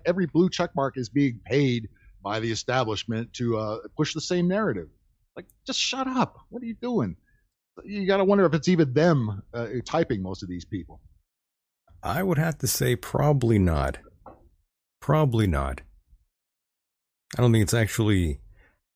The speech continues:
Speaker 2: uh, I think it's probably their representative, their media rep,
Speaker 1: Yeah.
Speaker 2: their P R guy
Speaker 1: I mean,
Speaker 2: or
Speaker 1: like,
Speaker 2: girl.
Speaker 1: every other week you see, you see some dopey story, 'ca-, 'cause the news thinks they're being hit by talking about Twitter. Like, Twitter's been around for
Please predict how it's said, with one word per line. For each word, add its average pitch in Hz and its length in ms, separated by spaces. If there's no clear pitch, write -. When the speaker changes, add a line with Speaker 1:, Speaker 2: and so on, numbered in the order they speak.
Speaker 2:
uh, 78 360
I 95 80
think 190 180
it's 151 180
probably 156 640
their 117 420
representative, 90 880
their 71 160
media 85 340
rep, 67 280
Speaker 1:
Yeah. 131 240
Speaker 2:
their 73 80
P 85 220
R 73 160
guy 65 380
Speaker 1:
I 135 40
mean, 156 120
Speaker 2:
or 160 60
Speaker 1:
like, 160 80
Speaker 2:
girl. 139 100
Speaker 1:
every 196 180
other 175 160
week 160 260
you 127 60
see, 139 420
you 131 80
see 160 200
some 123 320
dopey 131 280
story, 131 460
'ca-, 151 200
'cause 147 200
the 147 100
news 175 340
thinks 147 260
they're 127 140
being 120 220
hit 113 200
by 113 140
talking 123 240
about 110 220
Twitter. 123 540
Like, 131 280
Twitter's 247 320
been 165 100
around 143 380
for 120 260